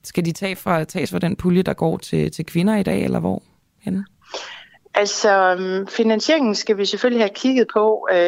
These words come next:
Speaker 2: hvad der kan være af muligheder. Øh, og det, det kan jeg ikke blive specifik på lige nu. Men, øh, men jeg synes jo, at, øh, mænd skal jo have nøjagtigt samme,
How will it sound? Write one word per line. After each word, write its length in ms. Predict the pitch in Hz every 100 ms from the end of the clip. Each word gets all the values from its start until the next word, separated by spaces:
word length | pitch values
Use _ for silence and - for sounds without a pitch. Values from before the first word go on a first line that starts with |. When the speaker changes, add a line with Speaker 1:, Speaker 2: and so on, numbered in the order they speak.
| 175 170 175
Speaker 2:
hvad 100 | 196 208
der 80 | 196
kan 100 | 196
være 440 | 185 208 214 214 185
af 60 |
muligheder. 640 | 180 214 247 185 170 165 170 _ -
Øh, 400 | 185 175 170 165 170
og 100 | 185 -
det, 360 | 233 214 165 165 226
det 80 | 233
kan 100 | 226
jeg 100 | 208
ikke 140 | 226
blive 140 | - 202
specifik 500 | - 202 196 - 254 -
på 120 | 226
lige 220 | 220 226
nu. 220 | 214 247 - - - -
Men, 300 | 220 214 214
øh, 200 | 196 190
men 220 | 208 208 202
jeg 140 | 196
synes 340 | - 294 320
jo, 140 | 240 214
at, 360 | - 180 - - - - - - _ 175
øh, 360 | 180 175 170 - - _ _ 196
mænd 200 | 226 294
skal 180 | -
jo 60 | 190
have 160 | 190 269
nøjagtigt 380 | 254 269 220
samme, 340 | - 240 285